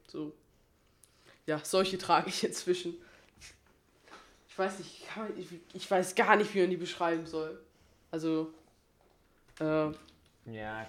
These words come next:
Speaker 1: ja, so irgendwie,
Speaker 2: ich glaub,
Speaker 1: gerade
Speaker 2: ich
Speaker 1: hab ich
Speaker 2: weiß,
Speaker 1: so welche
Speaker 2: über
Speaker 1: mit so
Speaker 2: welche
Speaker 1: einer
Speaker 2: Schuhe du
Speaker 1: dickeren,
Speaker 2: redest.
Speaker 1: dickeren Sohle irgendwie und die dann halt oben Stoff drauf haben. Äh,
Speaker 2: Ja,
Speaker 1: ja.
Speaker 2: ich glaub, ich weiß, über welche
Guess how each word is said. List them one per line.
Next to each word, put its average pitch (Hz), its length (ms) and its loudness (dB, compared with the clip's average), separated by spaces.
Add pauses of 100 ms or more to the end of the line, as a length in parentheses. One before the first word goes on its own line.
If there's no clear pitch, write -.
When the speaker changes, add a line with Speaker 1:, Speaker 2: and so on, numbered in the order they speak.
(140)
Speaker 1:
ja, 175 140 0
so 180 120 4
irgendwie, 202 320 4
Speaker 2:
ich - 160 -8
glaub, 156 180 -8
Speaker 1:
gerade 233 260 6
Speaker 2:
ich 269 40 6
Speaker 1:
hab - 100 4
ich 254 40 2
Speaker 2:
weiß, - 60 -4
Speaker 1:
so 214 60 2
welche 220 180 10
Speaker 2:
über 240 80 4
Speaker 1:
mit 226 100 0
so 226 120 2
Speaker 2:
welche 208 60 8
Speaker 1:
einer 190 100 10
Speaker 2:
Schuhe 190 100 -2
du 220 80 6
Speaker 1:
dickeren, 214 240 6
Speaker 2:
redest. 131 400 8
Speaker 1:
dickeren 190 420 0
Sohle 214 400 2
irgendwie 233 560 6
und 185 100 0
die 180 100 -2
dann 170 200 0
halt 160 180 -2
oben 170 240 0
Stoff - 300 -2
drauf 160 260 -2
haben. 165 300 0 (880)
Äh, - 40 -8 (380)
Speaker 2:
Ja, 120 120 10
Speaker 1:
ja. 127 120 12
Speaker 2:
ich 127 100 8
glaub, 139 240 12
ich 120 140 -2
weiß, 123 240 12
über 113 180 6
welche 110 140 4